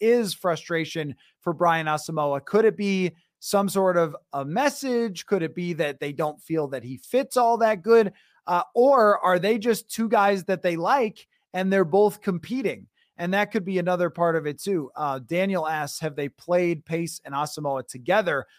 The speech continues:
I have not seen them together. It's usually been one or the other playing because Jordan Hicks is the guy. He's the starter, although Troy Dye was mixing in today. But Jordan Hicks is the clear starter, veteran leader. Like, he's that guy,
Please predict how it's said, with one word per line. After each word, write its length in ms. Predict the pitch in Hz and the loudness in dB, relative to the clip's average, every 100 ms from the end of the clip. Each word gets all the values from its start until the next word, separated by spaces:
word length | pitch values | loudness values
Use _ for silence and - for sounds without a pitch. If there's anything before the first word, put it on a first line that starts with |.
| _ | _
I 140 | 160 220 | 0 2
have 100 | 220 | 2
not 220 | 208 202 | 0 0
seen 300 | - 202 190 | -2 -2 0
them 180 | 170 147 | -2 -6
together. 400 | 143 139 113 - _ _ _ - | -8 -8 -8 -16 _ _ _ -6
It's 220 | 160 - | -6 -2
usually 340 | 202 202 202 | -2 4 2
been 460 | 175 180 165 160 151 | 4 2 2 -2 -4
one 280 | 156 180 180 | 0 2 2
or 140 | 165 | -2
the 160 | 156 175 | 0 2
other 340 | 214 165 143 | 2 0 -2
playing 460 | - 160 156 151 143 | -4 -4 -2 -6 -6
because 440 | 202 269 247 - - _ 151 | -2 2 2 2 -12 _ -8
Jordan 360 | 143 220 214 185 | 4 4 4 2
Hicks 460 | 196 185 - - _ - | 0 -2 -8 -16 _ -6
is 420 | 170 160 135 - _ _ | -4 -4 -8 -14 _ _
the 200 | 131 147 | -6 -2
guy. 380 | 135 196 120 113 | 2 2 2 -2
He's 220 | 135 156 | -8 -10
the 80 | 143 | -10
starter, 460 | - 175 165 143 139 | -2 2 2 2 0
although 260 | 175 180 | 2 2
Troy 300 | - 190 180 | 2 0 2
Dye 260 | 160 165 160 | 2 2 2
was 220 | 147 131 | -2 -8
mixing 380 | 151 - 147 135 | -10 -10 -12 -12
in 200 | 131 127 _ _ _ | -12 -14 _ _ _
today. 320 | 160 170 147 | -2 0 0
But 140 | 120 151 | -4 0
Jordan 320 | 269 277 208 | 4 4 4
Hicks 240 | 226 208 | 2 0
is 140 | 190 143 | -8 -6
the 100 | 160 | -10
clear 640 | - 208 208 190 175 160 _ _ | -6 0 2 4 2 -2 _ _
starter, 680 | - - 208 208 190 185 170 | -4 2 4 4 2 0 0
veteran 500 | 160 175 - 185 165 | -2 -4 -4 -6 -2
leader. 480 | 175 170 165 156 147 | -2 0 2 2 0
Like, 140 | 139 | -4
he's 240 | - 170 | -8 -4
that 220 | 160 147 165 | -2 -2 0
guy, 380 | 151 139 123 | -2 -2 -6